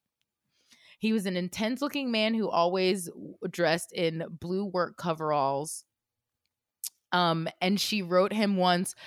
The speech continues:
after meeting, "I immediately fell in love with your work." But she also wrote, "You walked like a panther."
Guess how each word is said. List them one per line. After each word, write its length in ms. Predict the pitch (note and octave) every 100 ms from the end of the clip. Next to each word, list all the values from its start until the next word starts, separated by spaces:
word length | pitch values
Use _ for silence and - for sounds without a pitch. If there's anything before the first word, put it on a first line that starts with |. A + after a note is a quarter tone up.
| - - - -
after 320 | F#3 G3 G3+ F#3
meeting, 400 | F3+ F3 F3 -
"I 120 | F3 F3+
immediately 640 | F3 F3 G#3 G#3 G3+ F#3
fell 260 | F#3+ F#3+ E3+
in 180 | E3 D#3+
love 160 | D#3+
with 180 | D#3+ D#3+
your 160 | D#3 D3+
work." 560 | C#3 - F#3 - - _ _ _ _ _
But 120 | - F3+
she 200 | G#3 F3+
also 420 | D#3+ G3 - G3
wrote, 380 | E3 D#3+ D3+ -
"You 260 | D#3+ F3 E3+
walked 460 | D3+ D3+ F3 -
like 180 | F#3 D#3+
a 80 | C#3
panther." 880 | - D#3+ C3+ C#3+ - - - G3+